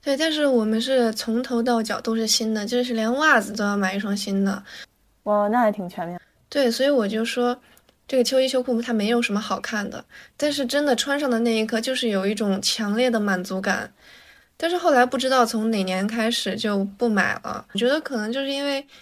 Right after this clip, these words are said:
Speaker 1: 平时我们也可以买衣服了，不像小时候，你不可能说自己在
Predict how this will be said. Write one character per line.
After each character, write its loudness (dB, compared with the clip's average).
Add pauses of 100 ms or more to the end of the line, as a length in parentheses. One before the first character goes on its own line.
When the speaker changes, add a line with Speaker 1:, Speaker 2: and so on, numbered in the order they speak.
(160)
Speaker 1:
平 -2
时 4
我 2
们 0
也 0
可 -10
以 -2
买 -4
衣 -6
服 -10
了， -2
不 -6
像 -4
小 -4
时 -6
候， -4 (220)
你 -4
不 -2
可 0
能 0
说 -2
自 -6
己 2
在 -2